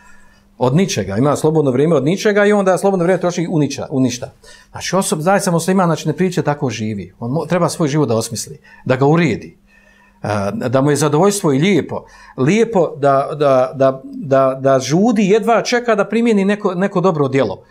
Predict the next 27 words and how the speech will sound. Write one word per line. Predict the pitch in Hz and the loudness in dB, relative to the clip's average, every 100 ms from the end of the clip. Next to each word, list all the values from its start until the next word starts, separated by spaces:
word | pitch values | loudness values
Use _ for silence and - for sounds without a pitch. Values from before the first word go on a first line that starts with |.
| _ 139 | _ -2
Bilo | 202 247 185 | 0 2 2
koje, | 156 131 | 0 0
ne | 131 | 0
malovažava, | 147 147 160 196 190 185 156 147 - - - - | 0 0 2 0 0 2 2 0 -2 -14 -6 0
e, | 143 135 | 2 4
ni | 139 139 | 2 0
pomaganje | 151 147 190 190 185 160 135 135 - - 87 | 0 2 2 2 0 0 0 -4 -12 -12 -6
bratu | 160 175 175 156 | 0 0 0 -2
muslimanu, | 135 143 131 156 190 196 | -2 0 2 2 2 2
ni | 160 143 | 2 0
porodci, | 151 170 202 185 160 | 2 2 4 2 0
održavanje | 139 170 190 | 0 0 2
rodbinskih | 165 185 165 139 - 143 | 0 0 0 -2 -2 2
veza, | 190 196 165 147 | 2 2 2 0
ni, | 151 | 0
ni | 139 135 | 0 0
sadaka, | 131 131 151 190 - 175 | 0 2 2 0 0 0
ni, | 147 135 120 - - - | 2 0 -2 -8 -10 -2
ni | 151 | 2
ovo, | 208 190 160 | 4 4 2
ni | 147 | 2
ono, | 202 196 170 | 2 2 2
ni | 151 147 160 156 | 2 0 -2 -2
bilo | 180 240 240 | 0 0 2
koji | 214 | 0
vid | 175 180 127 | 0 -2 0
hajra. | 135 110 | -2 -2